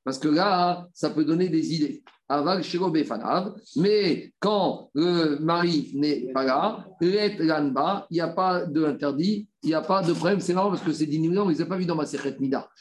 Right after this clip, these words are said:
Ces dinim-là, normalement, ça parle un peu de Nida, mais on ne les a pas parlé. C'est ici qu'on en parle par rapport aux obligations d'une femme vis-à-vis de son mari. Maintenant, on zigat kos, par rapport au fait que quoi ? On a dit que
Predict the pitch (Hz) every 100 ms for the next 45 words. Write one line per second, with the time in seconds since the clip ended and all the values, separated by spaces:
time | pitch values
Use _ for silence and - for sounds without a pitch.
0 | - - 151 143 160 165 170 160 - 139
1 | 151 151 135 135 - 131 147 131 147 147
2 | 180 196 - - - 156 175 165 156 156
3 | 156 185 185 156 156 - 180 170 143 165
4 | 175 143 135 165 170 165 151 143 143 143
5 | - 175 147 131 165 175 135 143 156 143
6 | 143 117 - - - - 156 175 233 214
7 | 165 180 160 208 - 151 127 - - 143
8 | 143 147 165 180 202 190 156 202 170 165
9 | 147 165 180 165 170 147 165 202 196